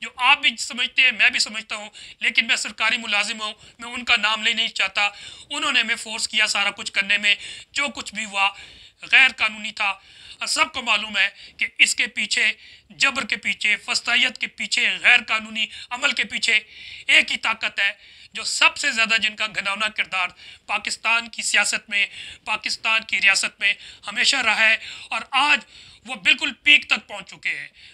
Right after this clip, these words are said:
बल्कि सभी कहते हैं कि नंगे हो चुके हैं, नंगे से भी आगे जा चुके हैं। तो मुकाबला तो अवाम और फिर उन खै-, खै-, शर की ताकतों से है, इंशाल्लाह हम जीतेंगे।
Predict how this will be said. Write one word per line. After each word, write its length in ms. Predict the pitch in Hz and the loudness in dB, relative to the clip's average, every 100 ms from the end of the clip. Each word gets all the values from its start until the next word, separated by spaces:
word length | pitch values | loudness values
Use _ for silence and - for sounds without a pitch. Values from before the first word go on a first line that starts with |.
| - | -12
बल्कि 180 | 214 220 | -4 2
सभी 300 | - 330 381 | 4 6 6
कहते 340 | 302 254 240 | 6 2 2
हैं 260 | 214 - - | 2 0 -12
कि 160 | 254 247 | -6 -6
नंगे 420 | 190 233 254 311 | -4 -2 4 4
हो 140 | 302 | 4
चुके 260 | 277 254 320 | -2 -2 2
हैं, 100 | 339 | 2
नंगे 340 | 233 233 277 | 2 4 4
से 140 | 311 277 | 4 2
भी 100 | 247 | 2
आगे 260 | 214 214 | 2 4
जा 160 | 202 196 | 2 2
चुके 260 | 196 190 190 | -2 -4 -2
हैं। 220 | 175 165 - - - - | -2 -4 -12 -16 -16 -12
तो 80 | 247 | -10
मुकाबला 540 | 254 - 254 285 311 | -4 4 4 6 2
तो 140 | 302 | 0
अवाम 460 | 254 254 220 240 294 294 - - | -4 -4 0 2 0 -2 -18 -8
और 80 | 247 | -8
फिर 200 | 247 285 240 - _ 254 | -2 -2 -2 -6 _ -18
उन 120 | 240 | -12
खै-, 320 | - 240 208 | 2 4 4
खै-, 320 | - 226 220 - - - | 2 0 0 -2 -10 -2
शर 220 | - 302 | 2 2
की 140 | 277 277 | 2 0
ताकतों 400 | 254 240 294 277 | 2 0 -2 -2
से 200 | 247 247 | 4 4
है, 160 | 320 - - | 2 -4 -6
इंशाल्लाह 800 | 277 240 233 233 269 - - 247 | -2 2 2 4 0 -2 -10 -8
हम 100 | 240 | -4
जीतेंगे। 500 | 208 202 175 - | -2 0 0 -2